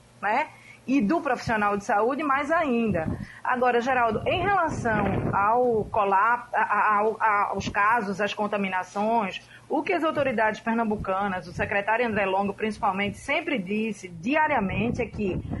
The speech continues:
o Estado precisava evitar um colapso na rede de saúde. A gente chegou a ter trezentas pessoas esperando por um leito de U T I.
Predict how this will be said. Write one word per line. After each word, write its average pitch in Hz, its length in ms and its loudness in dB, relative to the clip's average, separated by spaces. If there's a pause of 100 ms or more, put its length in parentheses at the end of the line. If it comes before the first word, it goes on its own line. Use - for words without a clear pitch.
(120)
o 202 120 0
Estado 269 500 0
precisava 240 720 -2
evitar 226 640 0
um 254 160 -2
colapso 262 840 0
na 190 120 -2
rede 190 300 -2
de - 120 -18
saúde. 165 600 -4 (340)
A 190 140 0
gente 254 240 -2
chegou 220 560 2
a 247 100 4
ter 220 360 0
trezentas 226 580 -2
pessoas 262 500 -2
esperando 240 540 0
por 285 160 -6
um 262 140 0
leito 254 360 0
de 240 120 -2
U 220 80 -4
T 180 140 -4
I. - 240 -18